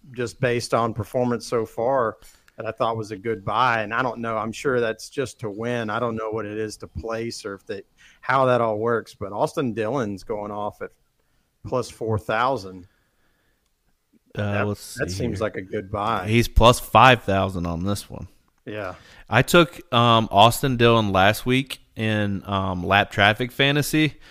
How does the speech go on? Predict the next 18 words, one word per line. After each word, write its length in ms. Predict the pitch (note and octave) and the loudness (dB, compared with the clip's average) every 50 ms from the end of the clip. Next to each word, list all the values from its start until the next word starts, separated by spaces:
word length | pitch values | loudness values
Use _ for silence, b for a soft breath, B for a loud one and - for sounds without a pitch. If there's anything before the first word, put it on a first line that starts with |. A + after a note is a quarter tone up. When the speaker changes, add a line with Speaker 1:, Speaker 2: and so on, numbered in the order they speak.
| B B B B B | B B B B B
Speaker 2:
Um, 360 | - G#2 G#2 G2+ G2+ G2+ G2 | -4 -2 0 0 0 0 -2
kind 240 | - - B2 B2 A#2+ | 0 2 4 4 4
of 60 | A2+ | 4
the 60 | A2+ | 2
same 280 | - - B2 A#2+ A#2 A2+ | 2 2 2 2 2 2
thing 220 | - A#2+ A#2 A#2 | 2 0 2 2
like 180 | A2+ G#2+ G2 - | 2 2 2 4
what 160 | G#2+ G#2+ G#2+ | 2 2 2
we 100 | A2+ A2+ | 2 2
got 240 | G#2+ A2 G#2 G2 G#2 | 4 4 2 4 4
going. 320 | A2 A2 A2 A2 A2 A2 | 4 4 4 4 2 2
You 100 | A2 A2+ | 2 2
can 140 | - - A2 | 0 2 0
only 200 | G#2 G#2+ G#2 G2+ | 2 2 2 2
pick 200 | - G#2+ A2 - | 2 0 0 2
him 240 | A2 G#2 G2 G2 G2+ | 0 0 0 0 0
once 400 | G#2+ A2 A2 A2 G2 - - - | 4 4 4 4 2 -2 -8 -6
per 500 | - - A2+ A2 G#2+ G#2 G#2 G2+ F#2 | -2 2 4 4 4 4 4 2 0